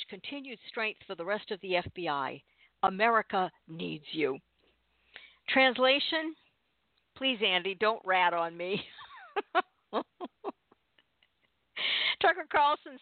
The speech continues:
saying, "According to our sources, Andrew McCabe is the subject of at least one, if not more, investigations by the, the I G, the independent, uh,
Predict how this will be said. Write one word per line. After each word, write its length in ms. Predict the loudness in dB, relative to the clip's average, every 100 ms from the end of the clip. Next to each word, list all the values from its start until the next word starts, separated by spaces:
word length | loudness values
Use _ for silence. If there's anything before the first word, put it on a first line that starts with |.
| -8
saying, 280 | -4 -4 -8 _ _
"According 380 | -20 -16 -16 -16
to 80 | -16
our 160 | -14 -14 -16
sources, 400 | -18 -18 -20 -20 _ _
Andrew 300 | -6 -6 -8
McCabe 460 | -16 -14 -8 -6 -6 -10
is 80 | -16
the 80 | -12 -6
subject 360 | -6 -6 -10 -6
of 100 | -2
at 140 | -4 -4
least 320 | -6 -6 -8 -16
one, 360 | -4 -2 -2 -6 _
if 140 | -6 -4
not 220 | -2 -2 -2
more, 480 | -10 -6 -2 -2 -2 -6
investigations 1040 | -4 0 0 -2 2 2 2 0 -4 -6 -16 -20 _
by 200 | 4 4
the, 260 | 0 -8 -10 _ _ _ _ _ -8 -6 -8 -4
the 240 | -2 0 4
I 200 | 4 4 -6
G, 260 | -8 -10 -14 _ _ -8
the 120 | -6
independent, 600 | -8 -6 -6 -6 -8 -8 -4
uh, 220 | -2